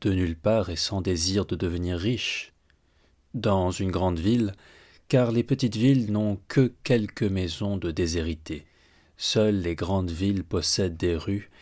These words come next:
et des rues sombres à l'infini, où se tapissent des êtres semblables à moi.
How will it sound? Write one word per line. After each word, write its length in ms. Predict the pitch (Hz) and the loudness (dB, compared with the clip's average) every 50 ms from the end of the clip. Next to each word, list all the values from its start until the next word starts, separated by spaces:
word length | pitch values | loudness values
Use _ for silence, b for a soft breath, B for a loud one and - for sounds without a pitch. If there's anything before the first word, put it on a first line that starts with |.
| B B B B _ _ | B B B B _ _
et 80 | 127 110 | 0 2
des 140 | 110 117 107 | 4 2 4
rues 160 | 98 117 101 | 4 2 0
sombres 520 | - - - 123 120 117 110 98 87 85 | 0 -2 -2 0 0 0 0 0 0 -2
à 40 | 90 | -2
l'infini, 580 | 92 95 90 - - - 90 85 90 101 107 b b b b b b b b - | -2 -2 -2 -4 -6 -8 -6 -6 -6 -6 -8 b b b b b b b b -4
où 80 | - | -4
se 140 | - - 117 | 0 0 -2
tapissent 580 | 98 - - 98 90 - - 101 101 101 - - | -2 0 -2 -4 -4 -2 -4 -2 -2 -2 0 0
des 240 | 92 85 80 90 | -2 0 0 0
êtres 300 | 92 92 90 - - - | 0 0 0 -4 -6 -6
semblables 880 | 87 - - - 104 92 90 80 87 85 85 87 87 82 82 90 90 - - | -2 -2 -2 0 -2 -2 -2 -2 -2 0 0 0 0 -2 -4 -6 -8 -10 -10
à 100 | - 85 | -10 -10
moi. 320 | 80 78 73 71 - - | -8 -8 -10 -10 -12 -16